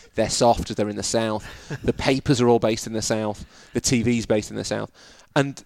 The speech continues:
Speaker 1: they play, they play the sort of football, as you say, that kind of everyone wants to play. And Eddie Howe's good looking, and he's, and not that Sean Dyche isn't hugely attractive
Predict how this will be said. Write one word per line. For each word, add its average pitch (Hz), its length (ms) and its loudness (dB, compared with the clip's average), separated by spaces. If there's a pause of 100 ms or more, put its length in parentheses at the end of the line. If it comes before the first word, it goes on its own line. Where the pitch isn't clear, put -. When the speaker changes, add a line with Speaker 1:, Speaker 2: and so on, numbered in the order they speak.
Speaker 1:
they 139 120 6
play, 127 440 2 (400)
they 131 100 4
play 139 160 4
the 127 80 0
sort 127 160 4
of 120 60 -2
football, 117 240 2
as 104 80 -2
you 113 60 -4
say, 104 240 0
that 95 260 -6
kind 110 140 -6
of 104 60 0
everyone 104 240 0
wants - 160 -8
to - 80 -12
play. - 240 0 (340)
And 151 120 0
Eddie 175 180 2
Howe's 156 200 0
good - 140 0
looking, 113 420 -4
and 113 140 -6
he's, 110 380 -4 (480)
and 127 100 0
not 123 120 4
that 120 100 0
Sean 113 240 0
Dyche 107 260 0
isn't 101 280 -4 (300)
hugely 104 340 -4
attractive 104 420 -6